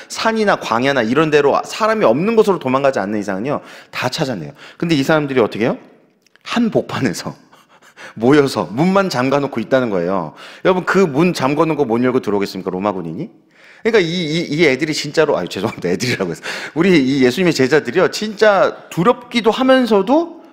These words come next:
너무 신기하고 너무 이상하고 막달라 마리아는 심지어 막 봤다고 그러고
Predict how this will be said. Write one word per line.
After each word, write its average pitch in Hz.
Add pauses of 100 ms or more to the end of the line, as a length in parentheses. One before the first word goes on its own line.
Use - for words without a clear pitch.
(320)
너무 147
신기하고 208 (300)
너무 190
이상하고 113 (260)
막달라 226
마리아는 175
심지어 208
막 120
봤다고 170
그러고 80